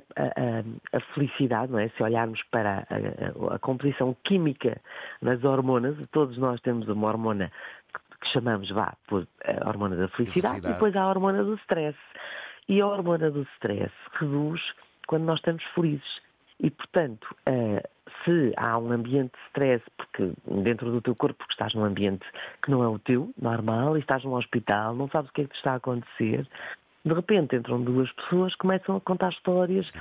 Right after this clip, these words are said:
Speaker 2: sim, sim.
Speaker 1: que tu gostas, não é? E ainda por cima nós temos aqui quase livros pedidos. E,
Speaker 2: <laughs>
Speaker 1: eh, é porque,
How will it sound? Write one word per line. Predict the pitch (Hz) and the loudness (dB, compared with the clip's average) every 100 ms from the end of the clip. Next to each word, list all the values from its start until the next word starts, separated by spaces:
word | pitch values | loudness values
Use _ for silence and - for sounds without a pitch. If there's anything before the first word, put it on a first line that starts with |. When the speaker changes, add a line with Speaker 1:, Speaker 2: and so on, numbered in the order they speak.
| 71 | -12
Speaker 2:
sim, | - - 69 - 65 | -10 -12 -14 -16 -6
sim. | 156 - - | -6 -6 -6
Speaker 1:
que | - | 2
tu | 220 | 6
gostas, | 180 175 180 208 185 | 6 6 4 0 4
não | 180 | 4
é? | 175 190 | 4 2
E | |
ainda | 180 170 | 2 0
por | - | -2
cima | - 170 | 0 0
nós | 156 151 | 0 0
temos | 160 | -2
aqui | 156 165 | -2 -4
quase | - 151 127 127 | 0 0 0 0
livros | 143 131 - - | 0 0 -6 -4
pedidos. | 147 165 190 - - - - - _ - | 0 2 0 -4 -10 -12 -20 -20 _ 0
E, | |
Speaker 2:
<laughs> | 190 185 190 202 - | 2 4 4 2 2
Speaker 1:
eh, | 190 190 190 - - - | 2 2 2 -2 0 2
é | 170 | 2
porque, | 165 - 185 175 | 0 0 2 2